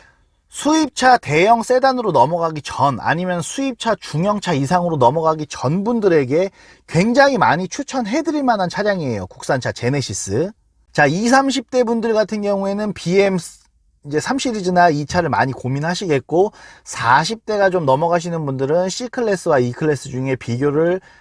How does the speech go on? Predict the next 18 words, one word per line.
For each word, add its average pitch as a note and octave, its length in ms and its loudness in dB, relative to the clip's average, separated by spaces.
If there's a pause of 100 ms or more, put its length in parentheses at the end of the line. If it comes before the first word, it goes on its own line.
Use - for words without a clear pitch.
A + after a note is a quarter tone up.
(140)
고민을 E3+ 400 0
하시는 G#3+ 400 -2
분들, B2+ 480 2
뭐 A#2+ 160 2
요런 F#3+ 260 2
분들 F3 220 0
같은 D3+ 260 -2
경우에 C3+ 480 -2 (380)
지칠공은 G#3 1040 0 (180)
솔직히 G#3 340 -8
젊은 G3 520 0
오너, C3 360 0 (280)
젊은 F#3 360 0
친구들이 G3 540 0
많이 D3 400 -2
찾는 A#3 420 -4
차 - 200 -4
같아요. F2+ 480 -8